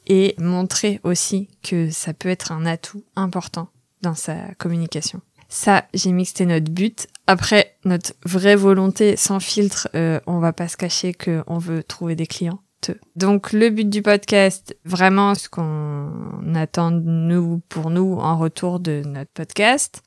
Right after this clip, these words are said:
Et après, il y a qu'est-ce que les auditorices doivent faire après l'écoute du podcast. Je pense que la première étape, ça serait nous chercher et nous trouver sur les réseaux sociaux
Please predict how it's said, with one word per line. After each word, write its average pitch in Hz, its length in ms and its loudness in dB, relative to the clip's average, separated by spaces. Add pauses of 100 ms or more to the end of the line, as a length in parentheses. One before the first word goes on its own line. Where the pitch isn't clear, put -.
Et 226 260 4
après, 208 460 2
il 247 40 0
y 220 60 4
a 214 180 4
qu'est-ce 240 360 -6
que 233 380 0 (120)
les 208 320 2
auditorices 208 840 -2 (140)
doivent 196 800 2
faire 220 480 -2
après 196 380 0
l'écoute 196 320 -4
du 180 100 -6
podcast. 214 760 -2
Je - 60 -16
pense 233 240 0
que 240 100 0
la 180 140 4
première 208 400 -2
étape, 220 300 -2
ça 185 140 -6
serait 180 420 -4
nous 185 160 -2
chercher 214 600 -2 (100)
et 175 60 -2
nous 170 140 -2
trouver 190 500 0 (120)
sur 202 260 4
les 190 120 6
réseaux 190 260 2
sociaux 208 440 -2